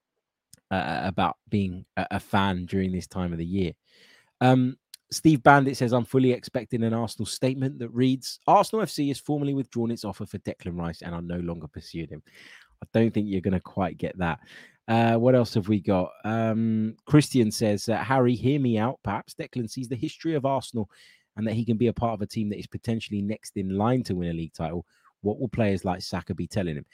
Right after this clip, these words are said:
Well, there is a tradition and there is a culture and there is a soul at Arsenal Football Club that Manchester City probably won't have for thirty more years, even if they won the Premier League for twenty-five more years in a row.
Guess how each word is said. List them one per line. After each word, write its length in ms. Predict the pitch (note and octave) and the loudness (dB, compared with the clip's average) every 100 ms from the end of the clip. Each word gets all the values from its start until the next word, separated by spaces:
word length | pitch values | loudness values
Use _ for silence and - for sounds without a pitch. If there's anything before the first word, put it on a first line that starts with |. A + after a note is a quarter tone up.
| - - - | -20 -20 2
Well, 240 | E3 G3+ G#3+ - | 8 8 8 0
there 200 | D#3+ G#3+ | 6 8
is 120 | A3+ | 8
a 60 | F3 | 4
tradition 580 | - D#3 D3+ C3 C3+ B2 | 2 0 0 -2 -2 -2
and 100 | A#2 | -2
there 140 | A2 | -2
is 100 | G#2+ | -4
a 60 | A2 | -6
culture 520 | - C3 D3 - A2+ | 2 2 2 -4 -2
and 140 | A2 | 0
there 160 | A2 G#2+ | 0 0
is 140 | G#2 | 2
a 300 | G#2+ G#2+ G2+ - _ _ - | 2 2 0 -4 _ _ -12
soul 480 | - - C3+ C3 A#2 | -8 4 6 8 6
at 60 | - | 4
Arsenal 380 | G#2 G#2 A2+ | -4 -2 -4
Football 300 | - A2 G#2+ | -2 -2 -4
Club 280 | - A#2 G#2+ | 0 0 2
that 180 | A#2+ - | 0 0
Manchester 460 | B2 C3 - A#2+ A#2 | 0 0 -2 -6 -6
City 240 | D#3+ C3+ | -6 -6
probably 420 | - C3 B2 B2+ | -2 0 0 0
won't 240 | B2 B2+ A#2 | 2 2 2
have 200 | C3 A#2 | -2 -2
for 160 | B2+ | -6
thirty 500 | - - C#3 D3 C#3 | -4 4 4 4 0
more 220 | C#3 C3 | 0 0
years, 420 | A#2+ B2 F#2 D#2+ A2 | 0 0 0 -4 -4
even 160 | A2 | -4
if 80 | A2+ | 0
they 140 | C3 | 0
won 180 | A#2+ B2+ | 2 2
the 80 | A#2+ | 0
Premier 300 | - C3 A#2 | 0 0 2
League 200 | G2 F2+ | 2 0
for 80 | G2 | -6
twenty-five 560 | - C3+ B2 A2+ G2 | -2 -2 -2 -2 -2
more 140 | F#2 F2 | -2 -4
years 300 | F2 F#2 - _ - _ _ _ - | -2 -4 -6 _ -20 _ _ _ -6
in 120 | F#2 | -2
a 40 | |
row. 340 | F#2+ A#2+ A#2 | 6 10 10